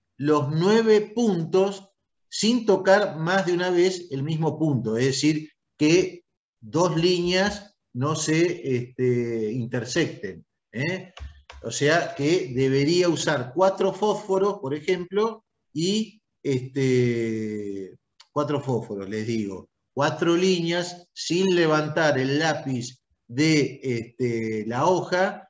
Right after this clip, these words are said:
y unir todos los puntos. ¿Cómo lo puede hacer, profe?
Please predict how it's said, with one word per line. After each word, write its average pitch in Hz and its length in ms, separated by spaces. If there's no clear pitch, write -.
y 147 120
unir 180 440
todos 170 380
los 147 160
puntos. 107 480
¿Cómo 285 240
lo 165 140
puede 151 160
hacer, 120 320
profe? 123 460